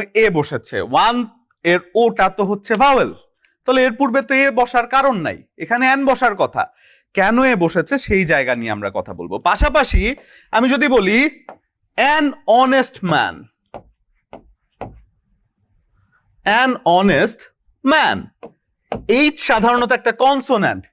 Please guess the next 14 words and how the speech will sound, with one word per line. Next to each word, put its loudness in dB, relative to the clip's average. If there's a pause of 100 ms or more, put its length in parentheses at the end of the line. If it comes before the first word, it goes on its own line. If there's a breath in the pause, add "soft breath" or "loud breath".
(160)
কিন্তু 0
এইচ 2
এর -2
পূর্বে 0 (100)
কেন 2
অ্যান 0 (120)
বসলো -6 (280)
সেটা -4
নিয়েও 0
আমাদের 2
মাঝে -2
মধ্যে -4
কনফিউশন -6
হয় -4